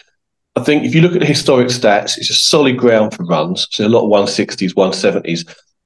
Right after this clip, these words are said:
but those stats are very much skewed by the fact there's a lot of one-sided games because for three, four years, Renegades were just a terrible, terrible side to do it,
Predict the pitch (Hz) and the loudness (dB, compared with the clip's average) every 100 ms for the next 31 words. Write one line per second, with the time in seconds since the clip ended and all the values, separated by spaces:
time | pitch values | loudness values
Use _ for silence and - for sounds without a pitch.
0 | _ 226 127 208 208 - - 139 - 98 | _ -2 2 2 2 -2 0 -2 -2 -6
1 | - 147 143 120 - - - 127 110 85 | 0 2 4 4 4 2 2 2 2 2
2 | 95 92 - 107 101 110 123 120 101 107 | 2 2 0 0 0 2 2 0 0 0
3 | 107 101 113 104 95 - 101 104 117 117 | 2 0 2 2 2 0 2 2 0 -4
4 | - - _ _ 110 107 117 110 - 113 | -12 -20 _ _ -6 -2 -2 -2 -2 -4
5 | 110 143 131 120 113 101 107 90 90 107 | -4 0 0 2 2 4 4 2 2 2
6 | 98 92 87 85 85 - 165 175 - - | 2 0 -2 -4 -4 -4 -4 -8 -8 -4
7 | 220 185 190 82 90 85 85 - 123 120 | -2 -2 -4 -6 -2 -4 -4 -4 2 2
8 | 85 - 87 | 0 -4 -6